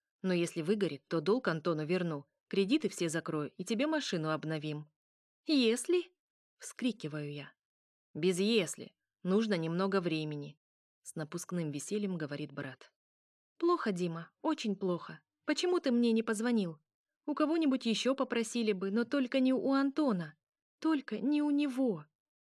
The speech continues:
Чуть не плачу я, сжимая губы. И, как назло, денег почти не осталось, чтобы собрать чемодан и снова укатить к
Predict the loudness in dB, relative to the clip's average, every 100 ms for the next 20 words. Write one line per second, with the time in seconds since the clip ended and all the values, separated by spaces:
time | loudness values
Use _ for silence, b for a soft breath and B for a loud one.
0 | _ _ -10 -4 0 0 0 -4 -4 -6
1 | -4 -4 -4 -4 -4 -4 -6 -10 -10 -16
2 | _ _ _ 0 2 2 2 0 2 2
3 | 2 4 2 2 -4 -8 -4 0 2 2
4 | 0 -4 -4 -2 -4 -6 -6 -6 -6 -4
5 | -4 -4 -6 -4 -2 -2 -4 -6 -2 -2
6 | -2 -4 -6 -6 -6 -8